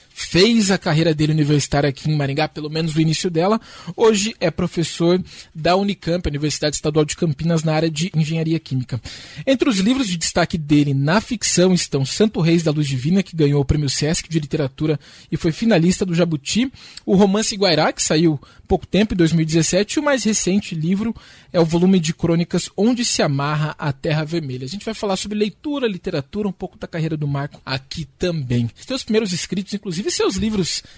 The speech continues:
editados artesa-, artesanalmente, são dos anos oitenta, porque você viveu aquele momento que o Brasil vivia, que era de abertura política, movimento estudantil,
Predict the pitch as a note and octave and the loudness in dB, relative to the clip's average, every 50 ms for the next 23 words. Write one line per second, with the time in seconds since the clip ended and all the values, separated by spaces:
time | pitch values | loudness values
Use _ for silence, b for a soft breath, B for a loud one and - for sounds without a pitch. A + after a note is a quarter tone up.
0 | B B F#3 F3 D#3 - - - F3+ F3+ E3+ D#3 F3+ E3+ D#3+ - F3+ D#3+ E3+ F3 | B B -4 -4 -4 -4 -6 -2 -2 -2 -2 0 0 -2 0 0 0 2 2 0
1 | F3+ E3+ - - D#3+ D#3+ F3 F3 - F3+ D#3 E3+ E3 E3 D#3 D3 D3 D3+ E3 F3 | 0 -2 -8 -4 -2 -2 -2 -2 -4 -4 -4 -2 -4 -2 -4 -4 -4 -4 -4 -4
2 | - - E3 C#3 B B B B B B - - - A#3 C4 A3+ F3+ G3 F#3 F#3 | -6 -6 -10 -12 B B B B B B -4 0 2 2 2 2 2 2 2 2
3 | D#3 E3+ E3 C#3+ - - - D#3+ E3+ F#3+ G3+ - G#3+ G3 B B B B B - | 2 2 0 -2 -2 -2 0 0 2 2 0 -2 -4 -6 B B B B B -6
4 | - A3+ G3 G#3 - - A3+ G3 G#3+ G3 E3 E3 F3+ F3 - F#3 E3 E3 E3 E3 | -4 -2 -2 0 0 0 -2 -2 -2 -2 0 2 0 2 0 0 -2 0 0 0
5 | D3+ D3 D3+ D#3 D#3+ D#3 _ - F3 E3+ E3 - - C#4 A#3 B3 A#3+ G3 E3 D#3 | 0 0 0 0 -2 -4 _ -4 -4 -4 -4 -4 -4 -4 -2 0 0 -2 0 -2
6 | F#3 F#3 D#3 D#3 D3 B2+ B2+ C#3 D#3 D#3+ D#3 C#3+ - D3 C#3+ D3 D3 D3 D3 D3+ | -4 -4 -4 -6 -8 -6 -4 -2 -2 0 -2 -2 -4 -8 -8 -6 -6 -4 -4 -4
7 | C#3 - D#3 D3+ C#3 - - D3+ C#3 E3+ G3+ G3 - - - E3 D#3 D#3+ D3 D3 | -6 -4 -4 -4 -4 -4 -6 -6 -2 0 0 0 0 -2 -6 -6 -6 -6 -6 -4
8 | D#3 D#3+ D3+ - - F3 E3 D#3 D3 C#3 - F#3+ A3+ A#3 | -4 -4 -4 -6 -8 -4 -2 -4 -2 -2 -2 -2 -2 -2